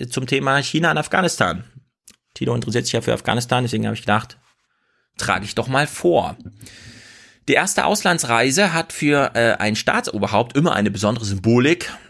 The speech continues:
Typischer Spiegelsatz, wissen wir alles. Äh, im Fall des afghanischen Präsidenten Ashraf Ghani, wie er richtig heißt,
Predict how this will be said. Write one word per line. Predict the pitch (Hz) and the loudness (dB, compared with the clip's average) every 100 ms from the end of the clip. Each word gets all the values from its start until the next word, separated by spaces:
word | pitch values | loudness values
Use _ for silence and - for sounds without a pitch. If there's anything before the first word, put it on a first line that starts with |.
| - | -8
Typischer | - - - 92 | -6 -4 -4 -6
Spiegelsatz, | - 117 120 113 123 - - - - | -4 -2 0 2 0 0 -6 -6 -8
wissen | 92 101 | -4 -2
wir | 92 67 | -2 0
alles. | 92 131 - | 0 -2 -4
Äh, | - 90 95 101 - - - | -8 -6 -6 -8 -14 -20 -4
im | - 123 | 0 0
Fall | 123 170 | 2 2
des | 220 - | 2 2
afghanischen | 147 123 143 254 - | 0 2 0 0 -4
Präsidenten | 160 143 139 135 143 135 127 - - | -2 -4 0 0 0 -2 -4 -6 -4
Ashraf | 170 - - 123 123 101 98 _ - | 0 0 0 -2 -2 -6 -6 _ -12
Ghani, | - - 131 117 98 127 233 - _ _ _ _ _ _ _ _ - | -6 -2 2 4 4 2 0 -6 _ _ _ _ _ _ _ _ -14
wie | - 90 | -8 -6
er | 92 | -6
richtig | 98 - | -8 -8
heißt, | 104 135 196 | -6 -4 -6